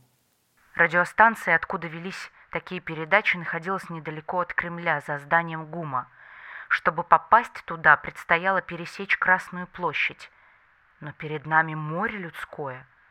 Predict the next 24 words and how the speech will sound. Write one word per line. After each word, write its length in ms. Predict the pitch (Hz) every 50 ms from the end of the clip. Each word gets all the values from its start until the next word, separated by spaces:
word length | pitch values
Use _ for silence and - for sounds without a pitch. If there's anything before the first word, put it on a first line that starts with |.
| _ _ _ _ _ _ _ _ _ _ _ _
С 140 | - - -
помощью 480 | - 208 214 202 185 - - - 170
милиции 760 | 160 151 147 143 143 185 226 214 - - - 202 190 175 165
и 40 | 151 - - -
солдат 540 | - 143 139 139 139 139 151 165 190 190 -
взяли 580 | 160 160 156 139 147 160 160 175 185 202 202
с 100 | 185 165
боем 580 | 156 147 135 151 160 165 165 170 170 170 165 156
метров 460 | 151 156 156 - - 156 139 - - _
пять. 360 | - 147 139 123 - - - _ _ - _ _ _ _ _ _ _ _ _ _ _ _ _ _ -
А 120 | - 160
дальше 400 | 131 147 170 214 - - - -
никак. 580 | 143 147 180 - - - 156 - - - - - _ _ _ _ _ _ _ _ _ _ _ _ _ _ _ _ -
«Товарищи, 920 | 185 180 180 151 147 170 190 196 196 185 170 151 - - - - - - _ _ _ _ _ _ _ _ - - - _
пропустите, 960 | - - 214 202 - 208 208 - - - - - 226 233 226 208 - - 185
мы 160 | 170 180 185
по 160 | 180 - 196 196
делу!» 640 | 175 170 170 190 208 220 220 208 185 165 147 131 139 _ _ _ _ _ _ _ _ _ _ _ _ _ _ _ _ _ _ _ _ _ _ -
А 100 | 151 147
нам 220 | 147 151 151 156
отвечают: 680 | 151 - 160 160 - - - 165 151 147 147 - - - _ _ _ _ _ _ _ _ _ _ _ _
«Какие 420 | - 208 214 - - 277 285 269
там 240 | 233 - 247 240 240
дела? 540 | 202 226 254 247 240 240 233 185 151 139 -